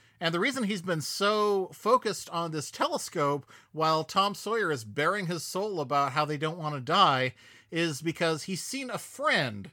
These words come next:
in the space. Specifically, he has seen his friend Captain Stormalong, who is racing a comet and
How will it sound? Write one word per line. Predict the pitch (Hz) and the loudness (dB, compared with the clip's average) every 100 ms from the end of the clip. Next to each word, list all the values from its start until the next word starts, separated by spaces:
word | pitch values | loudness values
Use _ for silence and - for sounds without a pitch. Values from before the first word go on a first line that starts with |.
| _ | _
in | - 170 | -10 -8
the | 170 | -8
space. | - - 208 104 - - - _ _ _ _ | -6 -2 0 0 -6 -12 -12 _ _ _ _
Specifically, | - 202 247 254 240 | -4 2 4 4 2
he | 214 | 0
has | 170 | 0
seen | - 269 | -2 -2
his | 240 | -2
friend | - 196 180 | 0 0 0
Captain | - 190 294 - 240 | 0 0 -2 -6 -8
Stormalong, | 185 - - 311 294 190 143 123 117 120 117 - - | -8 -8 -6 -2 0 0 0 0 0 0 -6 -12 -12
who | - 170 160 156 143 _ _ _ _ | -2 2 2 0 -4 _ _ _ _
is | 147 151 139 123 - _ _ _ 123 | 0 2 0 -4 -12 _ _ _ 2
racing | 175 262 - 233 | 4 4 0 -2
a | |
comet | 185 - 208 170 135 - | 0 4 4 4 -2 -2
and | 156 156 156 143 | 2 4 4 -2